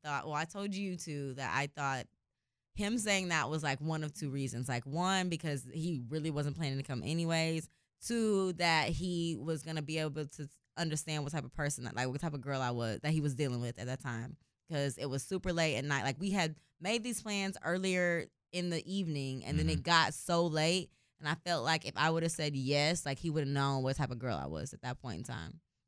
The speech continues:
Speaker 1: Because it was so late at night, and if I'm just telling you to come over to hang out, like, that's not co-, you, nobody comes over to hang out that late at night. Like,
Speaker 2: I'm, I'm confused by your intentions, though. You're saying that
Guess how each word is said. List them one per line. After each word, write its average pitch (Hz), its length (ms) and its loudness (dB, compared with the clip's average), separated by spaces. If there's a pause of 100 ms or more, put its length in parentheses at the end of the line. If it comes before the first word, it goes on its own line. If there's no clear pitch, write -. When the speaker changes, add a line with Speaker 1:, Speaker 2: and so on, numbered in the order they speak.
Speaker 1:
Because 160 340 0
it 151 80 0
was 147 140 0
so 160 180 4
late 139 240 4
at 120 80 2
night, 127 180 2
and 110 120 0
if 123 80 -2
I'm 135 120 0
just 131 280 -6
telling 156 240 2
you 139 60 -2
to 135 60 -4
come 147 200 0
over 131 160 2
to 120 80 2
hang 131 240 2
out, 120 260 2
like, 120 220 0 (520)
that's 160 220 2
not 151 360 2 (120)
co-, 170 80 -4 (120)
you, 170 160 -10 (100)
nobody 185 320 4
comes 165 240 2
over 139 180 0
to 127 100 0
hang 143 240 2
out 120 280 2 (340)
that 135 300 0
late 127 220 0
at 95 100 -4
night. 92 340 -6 (140)
Like, 98 260 -6 (340)
Speaker 2:
I'm, 117 180 4
I'm 135 160 8
confused 120 720 10
by 95 280 8
your 92 280 6
intentions, 87 760 6
though. 78 200 0
You're 87 200 6
saying 107 440 10
that 90 520 4